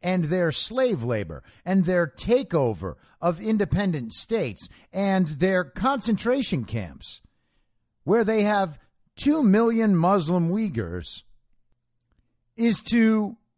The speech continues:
gently call them out in a letter. What powerful leadership! History doesn't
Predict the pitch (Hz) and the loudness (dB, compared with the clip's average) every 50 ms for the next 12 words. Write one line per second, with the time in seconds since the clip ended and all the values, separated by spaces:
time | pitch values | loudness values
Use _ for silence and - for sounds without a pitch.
0 | _ _ _ _ _ 160 143 135 127 208 240 269 262 226 233 226 220 185 - - | _ _ _ _ _ -10 -8 -2 0 2 2 2 0 -4 -4 -4 -4 -4 -6 -10
1 | - - - - 226 254 262 254 262 233 247 254 254 240 247 277 294 277 156 123 | -14 -14 -10 -4 -2 0 2 2 2 4 4 2 4 2 0 0 0 0 0 0
2 | 127 143 165 - _ - _ _ _ _ _ _ _ _ _ - 175 180 147 120 | 0 -2 -4 -6 _ -20 _ _ _ _ _ _ _ _ _ 0 2 2 2 0
3 | 104 98 107 127 170 240 254 170 127 90 - - _ _ _ _ _ _ _ _ | -2 -4 -4 -2 0 0 2 0 -2 -6 -8 -14 _ _ _ _ _ _ _ _
4 | _ _ _ _ _ _ _ _ _ _ _ _ _ - 82 104 - 190 202 - | _ _ _ _ _ _ _ _ _ _ _ _ _ -12 -6 -2 -2 -2 -2 -6
5 | _ _ _ - - 165 208 240 214 180 151 - - 180 175 156 156 196 240 240 | _ _ _ -4 0 4 4 4 4 4 0 0 -2 -2 -2 -2 -2 -2 0 0
6 | 185 135 - - - 82 - _ _ _ _ _ _ _ _ _ _ _ _ _ | 0 -2 -2 -6 -12 -16 -18 _ _ _ _ _ _ _ _ _ _ _ _ _
7 | _ _ _ _ _ _ _ _ _ _ _ _ _ _ _ _ _ _ _ _ | _ _ _ _ _ _ _ _ _ _ _ _ _ _ _ _ _ _ _ _
8 | _ _ _ _ _ _ _ - 233 269 254 - - 262 302 285 240 165 117 92 | _ _ _ _ _ _ _ -4 -2 -2 -2 -2 -2 0 0 0 0 -2 -6 -10
9 | - _ - 196 214 240 233 180 233 240 226 202 | -12 _ 0 2 2 2 2 2 0 0 -2 -4